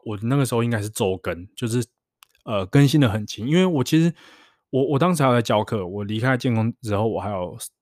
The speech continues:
当自由教练，然后稍微接一点课。可是我每天起床，就是我在想我要拍什么，然后开始拍，那可能花三四天剪，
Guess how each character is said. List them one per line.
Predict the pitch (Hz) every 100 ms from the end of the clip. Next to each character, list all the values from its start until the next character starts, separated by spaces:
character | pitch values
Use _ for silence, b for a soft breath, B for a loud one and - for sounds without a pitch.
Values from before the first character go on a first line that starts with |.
| _
当 | 104 98 104 104
自 | 127
由 | 101
教 | 110 98
练， | 87
然 | 95
后 | 104
稍 | 101 117
微 | 101
接 | - 104
一 |
点 | 107 -
课。 | - 104 87 b b b b
可 | -
是 | 113
我 | 170 123 104
每 | 95 113 107
天 | 135 151
起 | - 107
床， | - 98
就 | 95 110
是 |
我 | 117 95
在 | 110
想 | - 98 95
我 |
要 | 104
拍 | - 107
什 | 104
么， | 95 - 127
然 | 98
后 | 104
开 | 117
始 | 101
拍， | - 104 98 b b b b -
那 | 120 107
可 | - 104
能 |
花 | 92 117 110
三 | 110 117
四 | 113 117
天 | 113 113
剪， | -